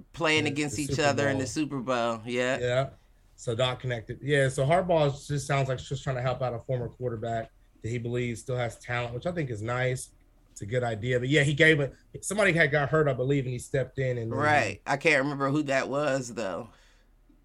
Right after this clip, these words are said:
Speaker 2: Mm-hmm.
Speaker 1: That's gonna bother me, too. Oh, well. But, I mean, that would be, that would be, that would almost be a Disney movie.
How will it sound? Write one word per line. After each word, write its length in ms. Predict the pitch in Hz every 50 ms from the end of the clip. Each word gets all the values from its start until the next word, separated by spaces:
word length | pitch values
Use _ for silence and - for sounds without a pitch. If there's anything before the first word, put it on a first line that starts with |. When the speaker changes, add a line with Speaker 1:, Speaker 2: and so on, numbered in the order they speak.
| _ _ _ _ _ -
Speaker 2:
Mm-hmm. 280 | 101 98 98 98 95 90 -
Speaker 1:
That's 220 | - 92 127 -
gonna 220 | - 117 131 127 120
bother 340 | 131 127 123 123 120 123
me, 180 | 120 123 120 123
too. 440 | 117 - - 117 127 127 120 120 113 - _ _ _ _ _ _ _ _ _ _ _ _ _ _ _ _ _ _ _ _ _ _ _ -
Oh, 160 | 175 185 185
well. 460 | 175 165 156 156 151 151 151 147 - - - - - - - _ -
But, 500 | 123 175 196 196 180 170 165 - - _ _ _ _ _ _ _ _ _ - -
I 100 | 165 180
mean, 220 | 190 190 185 180
that 180 | 185 180 170 170
would 260 | 185 202 196 170 160
be, 360 | 190 185 180 175 170 151 -
that 320 | 131 131 170 175 175 - 135
would 240 | 175 160 147 143 143
be, 560 | 165 160 160 156 151 147 147 147 139 143 - _ _ _ _ _ _ _ _ _ _ _ _ _ _ _ _ _ _ _ _ _ _ _ _ _ _ _ _ _ _ _ _ _ _ _ _ _ - - _ _ _ _ _ _ _ _ _ 127
that 240 | 127 156 165 160
would 120 | 170 180 -
almost 560 | 160 180 190 180 175 175 170 165 147 151 143
be 180 | 165 165 156 147
a 40 |
Disney 520 | 135 120 113 156 160 165 156 147 151 147 139
movie. 680 | 135 135 131 131 127 123 113 104 104 107 107 - -